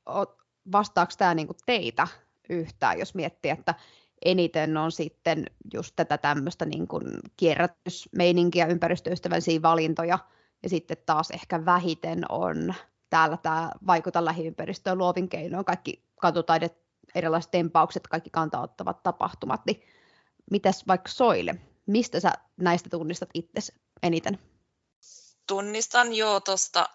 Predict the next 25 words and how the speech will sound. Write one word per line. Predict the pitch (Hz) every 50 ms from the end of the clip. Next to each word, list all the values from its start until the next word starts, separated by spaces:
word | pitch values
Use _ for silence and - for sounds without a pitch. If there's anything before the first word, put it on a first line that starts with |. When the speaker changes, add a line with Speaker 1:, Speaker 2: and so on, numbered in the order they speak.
| _ -
Speaker 2:
ympäristöystävällisistä | 175 170 175 170 185 190 220 226 - - 233 220 220 - - 226 208 208 202 196 202 202 214 - - 196 175
valinnoista, | 180 175 180 190 208 214 214 220 226 226 226 226 - - 233 226 233 - _ - - - - - - - - _ _ _ _
mutta | - 202 220 220 - _ _ _ - 185 175 - - _ _ _ _ _ -
sitten | - - - 180 170 - _ - 180 175 175
kun | 175 175
mä | 180
tätä | 170 175 - 175 -
kaavita | - 190 185 185 185 185 180 196 196
tässä | - - 196 - - - - - - _ _ _ _
katselen, | - - 277 - - - - - 269 240 226 214 208 196 190 190 185 180 180
niin, | 180 175 175 175 175 175 170 175 - - - _ _ _ _ _ _ _ _ -
niin, | 180 180 175 170 175 180 175 180 185
niin | 185 180 175 170 180 -
tosiaan | - 208 - - 202 190 185 180 180 180 -
toi | - 180 175 175 180 175 - - - - _ - -
vaikutan | - 196 - 214 - - 214 202 196
lähiympäristöön | 196 196 196 - - 190 190 185 202 202 202 190 - - 190 190 185
luovin | 190 190 196 190 185 190 190 185
keinoin | - 190 185 185 185 185 185 185 185 185 185 - - -
sekä | - - - 208 208 - - 202 180 - 196 - _ _ _ _ -
toimin | 185 175 175 170 165 165 165 160
vertaistukena | 170 165 - - - 175 180 220 - - - 220 - 233 208 190 185
jonkin | 180 175 170 175 165 - 180 175
järjestön | 170 170 170 170 175 190 - 220 - - 220 208 202 -
kautta, | 202 190 196 208 - _ _ - 262 277